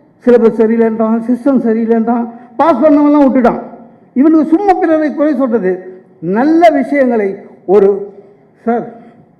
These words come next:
ராமாயணத்திலேயே ராமன் வாயால்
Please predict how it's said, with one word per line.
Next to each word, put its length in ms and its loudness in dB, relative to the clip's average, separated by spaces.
ராமாயணத்திலேயே 1120 -6
ராமன் 560 -2
வாயால் 580 -6